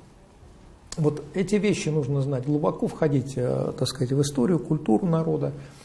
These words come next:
И, конечно, э, вот, э, э, у нас, когда была первая презентация, на ней, э, в Институте Востоковедения, там был Геннадий Павлович Тарасов.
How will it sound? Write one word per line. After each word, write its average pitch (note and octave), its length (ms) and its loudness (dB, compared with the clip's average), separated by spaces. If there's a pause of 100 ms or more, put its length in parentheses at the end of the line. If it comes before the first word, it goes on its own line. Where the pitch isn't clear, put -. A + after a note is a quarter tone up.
(320)
И, C#3+ 400 0
конечно, C#3+ 760 2
э, B2 280 -4 (440)
вот, D#3 300 2
э, C#3+ 340 2 (600)
э, C3 320 -6
у C#3 40 -4
нас, D3+ 260 0
когда C#3+ 260 2
была C#3 180 2
первая C#3 300 4
презентация, D3 760 0
на C3 140 -2
ней, E3+ 240 -2 (480)
э, B2+ 100 -2
в C3 60 0
Институте C#3 400 -2
Востоковедения, B2+ 640 0
там E3 220 -2
был F3 280 0 (520)
Геннадий D#3+ 300 4
Павлович - 280 4
Тарасов. C#3+ 420 2